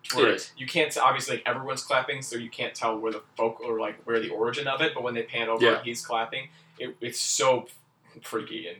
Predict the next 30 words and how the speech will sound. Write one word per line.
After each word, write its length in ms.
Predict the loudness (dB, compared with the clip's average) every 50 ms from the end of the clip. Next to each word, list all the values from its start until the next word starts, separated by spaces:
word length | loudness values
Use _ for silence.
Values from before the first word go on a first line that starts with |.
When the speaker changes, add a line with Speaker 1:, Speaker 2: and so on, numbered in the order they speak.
| -16
Speaker 1:
and 100 | -18 -14
cool. 280 | -10 -10 -10 -10 -10 -12 _ -20 -20 -20 -20 _ _ _ _ _
Which 320 | _ -8 -8 -6 -8 -10 -10 -8
Speaker 2:
Uh, 280 | -8 -6 -6 -6 -8 -12 -10
yeah. 240 | -6 -6 -6 -6 -8 -12 _ _
Speaker 1:
everything 360 | -10 -10 -10 -10 -16 -16 -16
is. 180 | -16 -16 -14 -6 -2
Speaker 2:
Um, 560 | 0 2 2 2 0 -2 -4 -4 -6 -10 -16 _ _ _ _ _ _ _ -20 -20 _ _ _ _ _ _ _ _ _
I 60 | -8 -6
wanna 140 | -6 -4
say 100 | -4 -6 -8
something 220 | -8 -8 -8 -8
else, 120 | -8 -8 -6
but 80 | -8 -6
I 40 |
forgot 160 | -4 -4 -4 -4
what 40 | -4
it 40 | -4
was. 220 | -4 -6 -8 -10 -16 _ -2
Uh, 460 | 0 0 2 2 2 0 0 -2 -4 -10 _ _ _ _ _ _ _ _ _ _ _ _ _ _ _ -20 -20 -20 _ _ _ _ _ _ _ _ _ _ _ _ _
we 100 | -2 -2
didn't 180 | 0 0 0
hit 240 | 0 0 0 0 -2 -6
upon 760 | -10 -8 -4 -2 -2 0 -2 -2 -2 -4 -4 -6 -8 -10 -14 -12 _
Maggie 280 | -2 -2 -2 -2 -4 -6
Gyllenhaal 520 | -4 -4 -2 -2 -2 -2 -4 -4 -4 -4
taking 340 | -4 -4 -4 -4 -6 -8 -6
over 260 | -6 -6 -4 -6 -8
for 500 | -8 -8 -6 -4 -2 -2 -2 -4 -6 -10 _
Katie 380 | -8 -6 -6 -6 -6 -8 -12